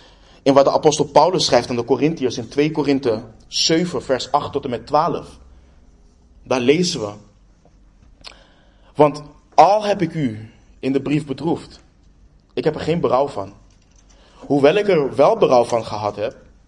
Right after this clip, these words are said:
want ik zie dat die brief, ook al is het voor een korte tijd, u bedroefd heeft. Nu verblijd ik mij, niet omdat u verdroe-, bedroefd bent geweest, maar omdat u bedroefd bent geweest tot bekering.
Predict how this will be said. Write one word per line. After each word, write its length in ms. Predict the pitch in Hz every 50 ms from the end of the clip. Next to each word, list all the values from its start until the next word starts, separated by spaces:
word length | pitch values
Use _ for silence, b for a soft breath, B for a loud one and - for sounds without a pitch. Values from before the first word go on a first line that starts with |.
| _ _ _ - -
want 240 | - 120 127 120 -
ik 140 | 139 - -
zie 320 | - - - 202 180 143
dat 160 | 139 139 139
die 120 | 139 135 117
brief, 500 | - 151 175 185 131 - - - - - b b b b b b b
ook 220 | - 147 180 175 208
al 140 | 196 160
is 100 | 175 175
het 100 | - 156
voor 160 | - 160 143 131
een 120 | 131 135
korte 320 | - 196 220 226 - 190
tijd, 360 | 180 123 110 107 123 - - - - _ _ -
u 120 | - 156
bedroefd 400 | 139 135 139 131 147 170 190 -
heeft. 320 | - 110 101 104 - - - _ _ _ _ _ - _ _ _ _ b b b b b b b
Nu 260 | - 131 165 214 233
verblijd 460 | - - 214 165 139 147 160 185 185
ik 100 | 156 135
mij, 300 | 127 107 107 104 110 117 - _ _ _ _ _ b b b b b
niet 220 | b 139 170 190 269
omdat 220 | 262 247 233 226
u 80 | 214 180
verdroe-, 320 | - - - 143 151 147
bedroefd 400 | - 135 151 151 147 180 226 220
bent 160 | 190 151 123
geweest, 440 | - 117 104 104 120 165 - - - _ B B B B B B B
maar 140 | - 135 135
omdat 300 | 143 151 147 156 156 156
u 80 | 165 143
bedroefd 640 | 123 123 147 143 - 156 156 196 214 208 - - -
bent 200 | 147 151 147 -
geweest 600 | - 156 143 127 123 127 127 120 - - - - - -
tot 220 | - 170 175 165
bekering. 500 | - - - - 185 214 202 151 127 98